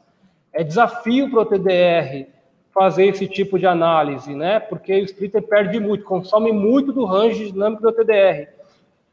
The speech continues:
Poxa, quem, quem, é difícil alguém não concordar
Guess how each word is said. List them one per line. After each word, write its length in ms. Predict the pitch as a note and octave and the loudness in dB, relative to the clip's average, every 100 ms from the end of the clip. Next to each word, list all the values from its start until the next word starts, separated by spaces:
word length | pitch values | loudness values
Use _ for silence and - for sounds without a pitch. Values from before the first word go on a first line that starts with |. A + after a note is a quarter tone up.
| _ _ _ _ _ _ _ _ _ | _ _ _ _ _ _ _ _ _
Poxa, 640 | A#3 F#3 - F3+ D3+ D3 - _ _ _ | 4 4 0 -2 -2 -4 -12 _ _ _
quem, 920 | - A3+ B3 B3 A#3 F#3+ D#3 - - _ _ _ _ | -2 0 2 2 0 0 -4 -12 -20 _ _ _ _
quem, 360 | G#3 G3+ G3 - | -8 -8 -8 -8
é 80 | - | -6
difícil 480 | F#3 A#3+ - B3+ C4 | -4 -2 0 2 2
alguém 240 | A3+ A#3+ | 2 2
não 340 | G#3+ G#3 C4+ C4+ | 2 2 2 2
concordar 1300 | A#3+ A#3 - F3+ C3+ E3 A3+ A3 C#3+ - - _ | 0 -2 0 -2 2 2 4 0 -6 -16 -20 _